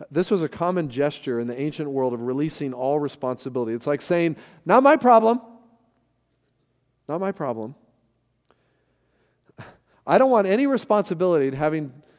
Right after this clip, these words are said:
to do anything with Jesus. You guys figure it out. Here's the mentality. I'm not responsible for Jesus' death. I'm not. I mean, Pilate's going, "It's you guys that want him dead. So if you guys want him dead,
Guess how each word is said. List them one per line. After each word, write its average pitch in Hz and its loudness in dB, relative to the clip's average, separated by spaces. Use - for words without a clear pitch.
to 143 -8
do 143 -2
anything 156 -2
with 123 -4
Jesus. 101 -10
You 147 -4
guys 143 0
figure 135 -4
it 127 -2
out. 101 -4
Here's 147 -4
the 151 -4
mentality. 131 -4
I'm 151 -4
not 190 -2
responsible 143 -6
for 120 -10
Jesus' 117 -10
death. 101 -10
I'm 180 -6
not. 180 -12
I 156 -2
mean, 170 -2
Pilate's 196 4
going, 165 0
"It's 190 -2
you 226 -4
guys 120 0
that 120 -6
want 131 -4
him 120 -8
dead. 139 -2
So 165 -2
if 147 -6
you 220 -2
guys 247 4
want 254 0
him 247 -2
dead, 269 6